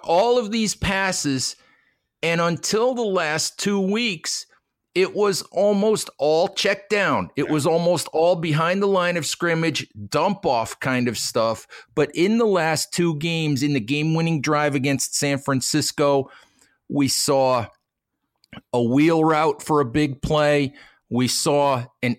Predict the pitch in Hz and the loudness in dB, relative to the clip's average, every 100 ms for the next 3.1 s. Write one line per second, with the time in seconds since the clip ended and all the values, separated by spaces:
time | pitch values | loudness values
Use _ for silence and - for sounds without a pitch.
0 | - 131 147 160 151 143 143 147 151 95 | -2 -2 0 0 0 2 2 0 0 -2
1 | 131 85 147 147 - 143 143 135 139 139 | -2 0 -2 -2 0 0 0 0 0 2
2 | 143 143 135 127 147 147 120 147 143 139 | 2 2 2 2 2 0 -2 0 0 0